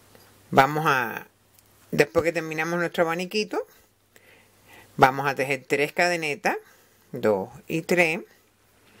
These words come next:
Y en la piñita que estábamos realizando anteriormente, en la cual teníamos tres gasas, pues vamos ahora a hacer dos gasas, o sea, un medio punto en la primera gasa,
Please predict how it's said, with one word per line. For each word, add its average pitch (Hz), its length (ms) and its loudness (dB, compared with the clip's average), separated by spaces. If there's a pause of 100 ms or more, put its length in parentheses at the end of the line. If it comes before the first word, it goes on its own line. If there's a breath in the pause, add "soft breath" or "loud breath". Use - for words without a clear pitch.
(440 loud breath)
Y 214 440 4
en 156 300 -4
la 123 460 2
piñita 160 400 0
que 165 80 -4
estábamos 165 400 -4
realizando 165 420 -4
anteriormente, 156 800 0
en 147 80 -4
la 123 120 0
cual 127 200 2
teníamos 127 420 -4
tres 156 240 2
gasas, 185 420 0 (600 soft breath)
pues 220 160 6
vamos 196 260 2
ahora 156 460 4
a 127 380 -2
hacer 147 420 -2
dos 147 180 -2
gasas, 117 380 -4
o 117 80 -6
sea, 107 320 -2
un 135 180 -8
medio 165 300 2
punto 233 480 -2
en 170 100 -4
la 139 100 -2
primera 147 340 2
gasa, 151 420 -2